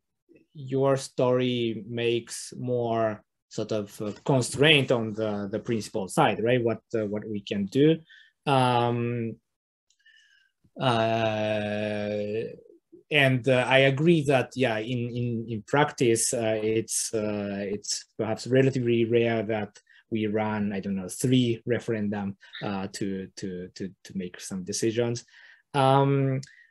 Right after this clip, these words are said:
but, uh, so, yeah, actually, like, um, one thing I want to mention is that, you know, this sort of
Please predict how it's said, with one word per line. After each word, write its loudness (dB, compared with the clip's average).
but, 4
uh, 4
so, 4
yeah, 4
actually, 4
like, 4
um, 4
one 4
thing 4
I 6
want 2
to 4
mention 0
is -2
that, 0
you -4
know, 0
this 0
sort 4
of 2